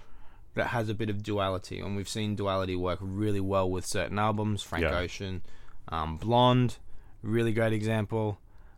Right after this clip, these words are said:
Speaker 1: Um, and for that, I gotta respect it. He set out a goal. He achieved it in my mind.
Speaker 2: Mm. Yeah,
Speaker 1: Um,
Speaker 2: definitely.
Speaker 1: and this is definitely an early contender for Album of the Year.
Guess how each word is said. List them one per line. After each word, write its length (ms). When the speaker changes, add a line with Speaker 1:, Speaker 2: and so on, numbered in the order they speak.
Speaker 1:
Um, 300
and 120
for 80
that, 160
I 100
gotta 180
respect 440
it. 100
He 100
set 200
out 140
a 20
goal. 260
He 120
achieved 380
it 60
in 80
my 180
mind. 520
Speaker 2:
Mm. 200
Yeah, 100
Speaker 1:
Um, 60
Speaker 2:
definitely. 240
Speaker 1:
and 100
this 200
is 160
definitely 680
an 220
early 280
contender 680
for 220
Album 200
of 100
the 80
Year. 360